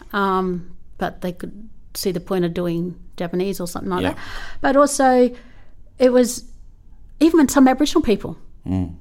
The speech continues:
Speaker 1: they didn't, they didn't want it. And I guess that, you know, there could have been still some of those feelings from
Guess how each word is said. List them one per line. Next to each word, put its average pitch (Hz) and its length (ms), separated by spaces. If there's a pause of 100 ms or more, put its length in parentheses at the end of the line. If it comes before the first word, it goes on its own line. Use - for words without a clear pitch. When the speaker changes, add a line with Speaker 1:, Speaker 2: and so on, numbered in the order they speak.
(520)
Speaker 1:
they 226 240
didn't, 214 480
they 208 120
didn't 208 240
want 185 140
it. - 100
And 226 120
I 233 60
guess 247 220
that, - 340 (260)
you 247 120
know, 226 100
there 220 140
could 247 160
have 240 100
been 220 180
still 214 240
some 214 200
of 202 80
those 202 220
feelings 202 420
from 190 320